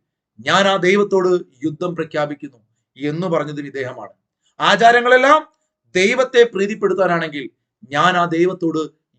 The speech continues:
യുദ്ധം പ്രഖ്യാപിക്കും. നിങ്ങൾ റിപ്പീറ്റ് ചെയ്ത് കേൾക്കുക കേട്ടോ. കിട്ടാത്തവര്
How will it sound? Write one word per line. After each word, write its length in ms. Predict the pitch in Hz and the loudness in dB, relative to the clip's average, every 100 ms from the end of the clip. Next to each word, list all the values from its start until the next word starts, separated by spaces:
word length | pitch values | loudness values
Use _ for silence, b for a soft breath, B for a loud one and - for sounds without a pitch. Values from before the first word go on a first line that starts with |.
| 160 | -6
യുദ്ധം 240 | 170 170 151 | -4 -4 -8
പ്രഖ്യാപിക്കും. 440 | 151 139 139 135 | -6 -6 -8 -10
നിങ്ങൾ 160 | 147 170 170 | -6 -4 -4
റിപ്പീറ്റ് 280 | 170 190 180 | -6 -4 -4
ചെയ്ത് 120 | 170 165 | -2 -4
കേൾക്കുക 260 | 160 160 147 | -6 -6 -6
കേട്ടോ. 200 | 170 113 - _ _ _ _ _ _ _ _ _ | -6 -8 -12 _ _ _ _ _ _ _ _ _
കിട്ടാത്തവര് 460 | 156 160 160 165 | -4 -2 0 0